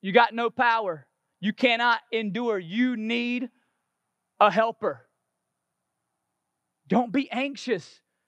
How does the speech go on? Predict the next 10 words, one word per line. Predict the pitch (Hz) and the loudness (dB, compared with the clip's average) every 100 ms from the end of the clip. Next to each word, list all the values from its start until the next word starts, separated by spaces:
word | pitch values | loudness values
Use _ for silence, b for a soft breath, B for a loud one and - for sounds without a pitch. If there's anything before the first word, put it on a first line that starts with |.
| _ _ - | _ _ 2
about | 196 165 | 4 4
how | 214 196 | 4 2
to | |
make | 170 190 240 - | 0 -2 -2 0
it, | 311 - b - | -4 -4 b 0
about | 214 196 - | 2 2 2
what | 208 - | -2 -2
to | 196 | -10
speak, | - - 269 302 339 - b b | -14 0 2 2 -4 -16 b b
about | 208 220 175 | 4 4 2